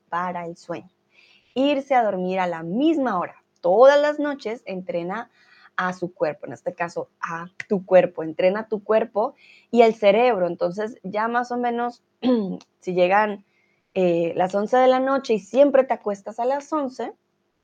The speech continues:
tu cerebro va a decir, "Uh, es momento de dormir". Por eso nos cansamos, eh, más o menos siempre a la misma hora,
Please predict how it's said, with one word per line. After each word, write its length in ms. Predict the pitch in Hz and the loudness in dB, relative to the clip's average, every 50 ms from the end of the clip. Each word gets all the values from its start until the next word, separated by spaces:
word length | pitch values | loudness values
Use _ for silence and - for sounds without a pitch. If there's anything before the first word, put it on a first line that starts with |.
| _ _ _ _ _ _ _ _ _ | _ _ _ _ _ _ _ _ _
tu 140 | _ 233 233 | _ -4 -4
cerebro 680 | 220 - 208 202 190 190 190 185 185 214 226 - - _ - | -4 -4 -2 0 2 2 2 2 0 0 -2 -4 -6 _ -4
va 100 | 185 185 | -2 -2
a 40 | 180 | -2
decir, 380 | 180 180 - 180 185 180 - _ | -2 -4 -6 -6 -8 -8 -8 _
"Uh, 220 | - 120 - - - _ _ _ _ _ _ _ _ _ _ _ _ _ | -10 -8 -8 -8 -10 _ _ _ _ _ _ _ _ _ _ _ _ _
es 180 | - 269 254 | 0 0 0
momento 560 | 214 190 180 175 170 170 170 165 - 202 208 202 | 0 -4 -4 -4 -4 -6 -8 -8 -8 -6 -2 2
de 140 | 190 185 | 2 2
dormir". 380 | 175 147 120 - 139 156 - - _ _ _ _ _ _ _ _ _ _ | 2 0 -4 -6 -8 -8 -10 -10 _ _ _ _ _ _ _ _ _ _
Por 140 | - 240 262 | 4 6 8
eso 200 | 277 269 269 311 | 8 8 6 4
nos 220 | 294 294 302 254 - | 2 0 -2 -2 0
cansamos, 840 | - 247 240 226 226 233 226 233 220 202 208 233 285 294 - _ _ _ _ _ _ _ - | 0 0 0 0 -2 -4 -4 -2 -2 -4 -4 -4 -6 -10 -16 _ _ _ _ _ _ _ -14
eh, 360 | - 190 190 180 180 - - _ | -12 -12 -10 -12 -12 -14 -14 _
más 220 | - 208 202 202 226 | -8 -8 -6 -4 -4
o 40 | |
menos 300 | 226 220 220 220 220 220 | -4 -2 -2 -2 -4 -6
siempre 420 | - - 202 202 202 220 220 208 - 196 | -6 -6 -6 -6 -2 0 0 0 0 -2
a 160 | 196 202 202 | -4 -2 -4
la 60 | 202 | -4
misma 500 | 196 190 185 180 180 180 180 180 165 - | -2 -2 -2 -2 -4 -2 -2 -2 -2 0
hora, 380 | - 180 185 180 170 147 - - | 4 4 6 6 4 2 -4 -12